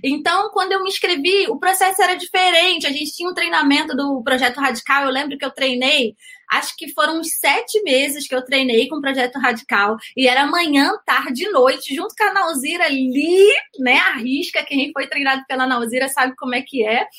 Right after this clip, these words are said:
E depois que eu fui pro campo, que eu retornei, e eu senti que Deus tava me chamando pra ser missionária efetiva da junta, eu passei por um segundo processo, que foi a única turma que teve na junta de radical efetivo.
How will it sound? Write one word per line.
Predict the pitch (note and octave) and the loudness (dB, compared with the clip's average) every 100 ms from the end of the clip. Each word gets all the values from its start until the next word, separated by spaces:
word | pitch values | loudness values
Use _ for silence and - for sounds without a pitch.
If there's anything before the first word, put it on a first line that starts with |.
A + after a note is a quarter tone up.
| - - - - _ - | -20 -20 -20 -20 _ 0
E | E4 E4 E4 D#4+ D4 C#4 _ _ | 4 6 4 4 0 -4 _ _
depois | A#3 E4 E4 F#4+ C#5+ | 0 0 2 2 2
que | - | 2
eu | G#4+ | 0
fui | - E4+ - | 0 -10 -10
pro | D4 C#4+ | -12 -4
campo, | E4 F4 E4+ | -2 -2 -2
que | C#4+ | -2
eu | |
retornei, | D4+ D#4 C#4+ B3+ C4+ D#4+ D#4+ | 0 0 0 0 2 4 4
e | C4+ | 2
eu | C#4+ | 0
senti | D4 C#4 D4+ C#4+ | -2 -4 -2 -2
que | C#4 C4 | -2 -2
Deus | D4 | -2
tava | - D#4+ D#4 | 0 -2 -2
me | D4+ | -2
chamando | C#4 C4 B3+ | 0 2 2
pra | C4+ | -2
ser | C#4 C4+ | -2 -2
missionária | C4+ C4+ B3+ C4 | 0 2 2 2
efetiva | C#4 - F4 - F4 D4+ | 0 0 -6 -2 0 2
da | A#3+ | 2
junta, | A3+ E4 E4+ A3+ F#3+ - - | 2 0 -2 -4 -6 -12 -4
eu | C4+ | -2
passei | D4+ D#4 - F4+ | 2 2 0 0
por | F#4 F4+ | 0 0
um | G#4 | 2
segundo | - C#4 D4 C#5+ D#5 - | 4 4 2 -2 -6 -2
processo, | E4 D4+ - A3+ C4+ - B4 - _ _ | -2 2 4 4 2 0 -2 -4 _ _
que | G4 | 2
foi | G4 D4 F4+ F#4 _ _ _ | 4 2 2 -2 _ _ _
a | D4+ D#4 | 2 4
única | C5+ D#5 E5 G4+ | 2 0 0 -2
turma | - E4+ E4+ C#4+ | 0 -8 -6 -8
que | C#4 | -6
teve | C#4 C4+ C4 | -4 -2 0
na | B3+ | -2
junta | C4 D#4 | -2 -6
de | D4+ | -8
radical | D4+ D4+ C#4+ E4 D4 | -2 -2 -2 0 0
efetivo. | F4 F#4 - - D4+ C#4 G#3 | 0 -4 -4 -2 0 0 -2